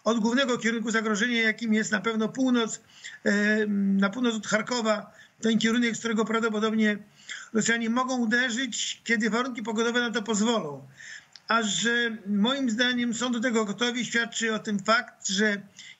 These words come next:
Gerasimow ze swoim sztabem wyszedł na wojnę, przejął dowodzenie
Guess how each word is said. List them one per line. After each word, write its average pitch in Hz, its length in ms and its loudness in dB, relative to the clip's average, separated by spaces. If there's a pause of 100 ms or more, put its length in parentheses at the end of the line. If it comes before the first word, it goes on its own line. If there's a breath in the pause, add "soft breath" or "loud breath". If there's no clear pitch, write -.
(120)
Gerasimow 233 800 0 (100)
ze 202 120 0
swoim 233 240 2
sztabem 233 380 0
wyszedł 214 280 -2
na 202 120 0
wojnę, 240 520 0 (460 loud breath)
przejął 247 320 0
dowodzenie 214 800 -2